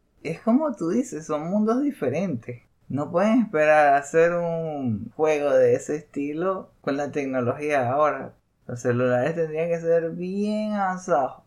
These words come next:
Bueno, y no solamente eso. La gran mayoría de las personas tendrían que tener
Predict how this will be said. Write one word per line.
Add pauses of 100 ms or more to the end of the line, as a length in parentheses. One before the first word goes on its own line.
Bueno,
y
no
solamente
eso. (220)
La
gran
mayoría
de
las
personas
tendrían
que
tener